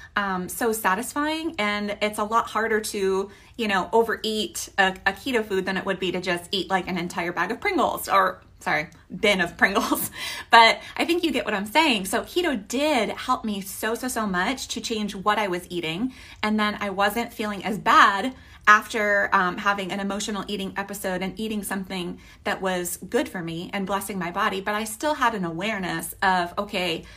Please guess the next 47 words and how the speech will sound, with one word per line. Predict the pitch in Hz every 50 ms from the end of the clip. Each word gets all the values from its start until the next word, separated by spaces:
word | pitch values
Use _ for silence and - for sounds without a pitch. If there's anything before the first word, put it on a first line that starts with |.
| - -
I | -
wasn't | 190 220 254 254 254 -
hungry | - - 202 190 185 185 151 92 - - - - -
in | 208 202 190
that | 175 - -
moment. | - - - - - - - - - - - - - - - -
I | 196 196 196
was | 190 190 180 190
self-soothing | - 220 202 196 190 - - 214 196 185 185 180 175
with | 165 170 165
food. | - - - - - - - - - - - - - - - - - - -
And | 226 220 214 208 202 190 190 185 185 - - - - - - - - - - - - - - - - - - -
just | - 294 277 - -
kind | 359 359
of | 381 370
having | - 202 185 196 226 254 233
that | 220 208 -
mental | 202 190 190 196 214 247 - -
edge | 175 175 196 214
of | 214 196
not | 196 190 - -
feeling | 226 208 190 190
physically | 185 - 196 185 170 196 190 - 214 202
ill | - 185 180 180 190
afterwards, | - 202 220 - - 254 247 262 262 262 254
but | - - - -
still | - - 240 240
being | 247 254 254 226 -
aware | 196 185 180 180 175 180 190 269 277 - - - - -
of | 214 208
what | 208 - -
happened, | - 180 190 - 269 302 320 339 339 - - - - - - - - -
it | 226 226 226 - - 185
did | - 285 330 370 359 -
give | - 220 240 269 247
me, | 220 202 196 190 185 185 185 - -
um, | - 190 185 180 175 175 170 - - - - - -
kind | - 254 254 269
of | 226
the | 214
boost | 208 - 214 220 240 247 -
and | 262 233
the | 220 208 -
edge | 208 214 214 214 -
that | 214 196
I | 185 175
needed | 175 202 240 285 226 196 185 190 185 -